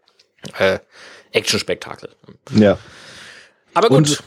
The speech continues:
Speaker 2: und halt, und es entsteht schon auch eine große Distanz dadurch, dass es halt auch so eine ganz reduzierte Grafik ist.
Speaker 1: Ja.
Speaker 2: Also man hat da jetzt nicht, äh, man erkennt da nicht wirklich Gesichtszüge, sondern es sind eher so,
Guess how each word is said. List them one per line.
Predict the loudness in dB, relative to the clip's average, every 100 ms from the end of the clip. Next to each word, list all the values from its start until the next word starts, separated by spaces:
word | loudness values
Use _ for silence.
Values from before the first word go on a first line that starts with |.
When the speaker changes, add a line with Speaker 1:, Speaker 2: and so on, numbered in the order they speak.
| 0
Speaker 2:
und | 2
halt, | 4 0
und | -2 -2
es | -2 -4 -4 -2
entsteht | -2 -2 -2 0
schon | 2
auch | 4
eine | 4 2
große | 0 -2 -4
Distanz | -10 -4 -4 -4 -2
dadurch, | 0 0 0
dass | -2
es | -2 -4
halt | -2
auch | -2 -2
so | -4 -2
eine | 2
ganz | 2 2 0
reduzierte | 0 2 -2 -2
Grafik | -2 0 0 -4 -6
ist. | -8 -10 _
Speaker 1:
Ja. | -4 -4 -14 _
Speaker 2:
Also | -4 -2
man | 0 0
hat | 0
da | 0
jetzt | -2 -2
nicht, | -4 -4 _
äh, | -4 -2 -2
man | -4 -6
erkennt | -6 -4 0 2
da | 2
nicht | 0 -4 -4
wirklich | -4 -2 -4
Gesichtszüge, | -2 0 0 -2 -10 -2 0 4 2
sondern | 2 2 2
es | 0
sind | -2
eher | 0 0 2
so, | 0 -2 -2